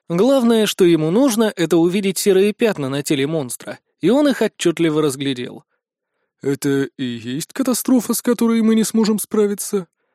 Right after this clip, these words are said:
с сомнением переспросил король Кризонии. «Да, Ваше Величество. Я лично видел масштабы бедствия наизнанке. Всё дело в том, что эту заразу невозможно уничтожить ни магией, ни металлом.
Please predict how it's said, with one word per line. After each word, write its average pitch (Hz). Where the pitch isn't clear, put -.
с -
сомнением 151
переспросил 151
король 135
Кризонии. 139
«Да, 143
Ваше 131
Величество. -
Я 147
лично 190
видел 135
масштабы 131
бедствия 131
наизнанке. 135
Всё -
дело 208
в -
том, 220
что 208
эту 196
заразу 180
невозможно 180
уничтожить 170
ни 143
магией, 160
ни 151
металлом. 147